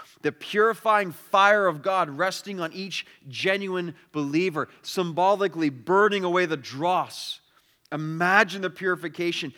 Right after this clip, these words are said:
Imagine the passion. Imagine the holiness and the reverence. An incredible moment. If you look at verse eleven too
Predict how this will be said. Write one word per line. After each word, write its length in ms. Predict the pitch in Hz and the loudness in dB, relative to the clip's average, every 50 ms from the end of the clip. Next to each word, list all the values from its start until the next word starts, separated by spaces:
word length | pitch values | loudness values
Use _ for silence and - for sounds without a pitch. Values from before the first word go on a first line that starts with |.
| _ - | _ -8
Imagine 720 | 147 151 151 151 156 180 185 196 202 214 185 180 196 185 | -8 -6 -6 -6 -2 2 4 6 4 4 2 -2 -6 -8
the 60 | 170 | -10
passion. 540 | 165 - - 156 165 170 170 - - 160 127 - - - | -10 -10 -10 -10 -8 -8 -8 -8 -8 -10 -10 -12 -14 -10
Imagine 480 | - 143 160 170 180 202 214 165 196 196 | -8 -6 0 2 4 4 4 2 0 -2
the 100 | 185 165 | -2 -2
holiness 760 | - - - 180 190 196 208 208 202 190 175 160 151 - - | -4 -4 -4 0 0 2 2 0 0 -2 -2 -4 -4 -6 -6
and 120 | 175 170 | -6 -4
the 80 | 160 147 | -4 -6
reverence. 1080 | 139 127 117 120 160 180 208 165 151 160 170 156 131 110 - - - - - - - _ _ _ _ _ _ _ _ _ _ _ _ _ _ | -6 -8 -2 2 4 4 4 4 0 -4 -6 -6 -6 -8 -12 -14 -12 -12 -12 -14 -14 _ _ _ _ _ _ _ _ _ _ _ _ _ _
An 80 | - | -20
incredible 720 | _ _ - - - - - - 240 233 214 202 180 170 160 | _ _ -18 -16 -14 -12 -10 -6 -4 -2 -2 -2 -2 -2 -2
moment. 320 | 165 170 180 170 175 - - - - - - _ _ _ _ _ _ - | -2 -2 -4 -4 -6 -8 -14 -20 -20 -20 -20 _ _ _ _ _ _ -14
If 120 | 147 151 | -10 -4
you 60 | 165 | -2
look 120 | 175 202 214 | 0 0 0
at 80 | 208 | 0
verse 220 | 165 185 180 - 175 | -2 -2 -4 -4 -6
eleven 400 | 156 147 151 156 165 170 151 131 | -6 -4 -4 -4 -4 -6 -10 -10
too 260 | 135 143 160 185 | -10 -10 -10 -10